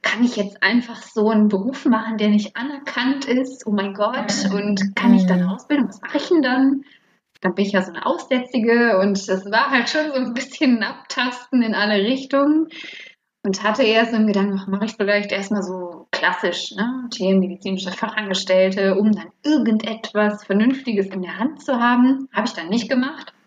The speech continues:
Speaker 1: Hab dann gedacht, „Okay, nee, du machst jetzt direkt den Tierheilpraktiker, dann ist es halt so.“ Ja, und dann, äh, hab ich damit gestartet.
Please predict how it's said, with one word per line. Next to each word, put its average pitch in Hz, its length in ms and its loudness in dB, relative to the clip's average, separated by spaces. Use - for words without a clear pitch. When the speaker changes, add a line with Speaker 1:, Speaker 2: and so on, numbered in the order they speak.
Speaker 1:
Hab 208 140 0
dann 202 160 0
gedacht, 190 240 0
„Okay, 247 240 2
nee, 214 160 4
du 202 60 2
machst 208 200 2
jetzt 208 200 -2
direkt 196 400 -2
den 202 140 4
Tierheilpraktiker, 196 880 2
dann 190 400 2
ist 254 160 2
es 254 160 -2
halt 240 340 0
so.“ 233 580 2
Ja, 208 360 -2
und 190 300 0
dann, 226 360 4
äh, 214 320 0
hab 226 120 2
ich 240 120 -2
damit 247 360 2
gestartet. - 720 -8